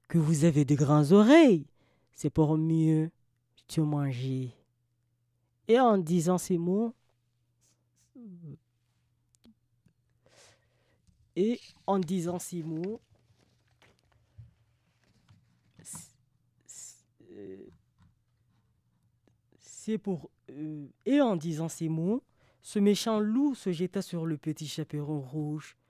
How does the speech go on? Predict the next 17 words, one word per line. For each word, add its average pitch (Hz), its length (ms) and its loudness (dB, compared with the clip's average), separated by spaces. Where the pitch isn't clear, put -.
et 165 100 -2
le 156 140 0
mangea. 135 520 -8
Moralité 165 720 -2
de 170 100 0
l'histoire. 143 680 -6
On 180 80 -8
voit 202 200 -2
ici 262 360 -4
que 233 120 -4
de 175 180 -2
jeunes 175 360 -2
enfants, 220 580 -8
surtout 202 520 -8
de 180 120 -2
jeunes 170 220 -4
filles, 247 480 -6